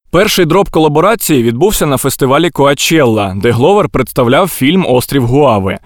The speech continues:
Про реліз дізналися, коли гості фестивалю почали постити в соцмережах фото із пропозицією від Дональда Гловера отримати знімок кросівок через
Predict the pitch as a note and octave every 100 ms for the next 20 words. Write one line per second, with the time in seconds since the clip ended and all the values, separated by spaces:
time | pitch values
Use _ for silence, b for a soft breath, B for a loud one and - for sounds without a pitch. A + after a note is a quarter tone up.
0 | b b C#3 D3+ E3+ G#3+ D#3 C#3 B2 D3+
1 | A#3 G3+ - A#2 - B2+ D#3+ C3 F3+ -
2 | C#3 C3 - C3 F3 G3 A2+ C3 - D3+
3 | F#3 - D#3+ - C#3+ C3+ - C3+ C3 C3
4 | F3+ F#3 D3 - D3+ G#3 G#3 F3+ C3+ -
5 | C#3 C#3 C3 F#3+ - C3 A2 A2+ A2 C#3
6 | A#2 A2 G#2+ B2 G3 F#3 A2+ F#2 A#2 D#3+
7 | G#3+ G#3 F3+ A2 B2 F#3 F3+ C3+ A#2+ C3+
8 | F3 G3+ - B2+ C#3 C3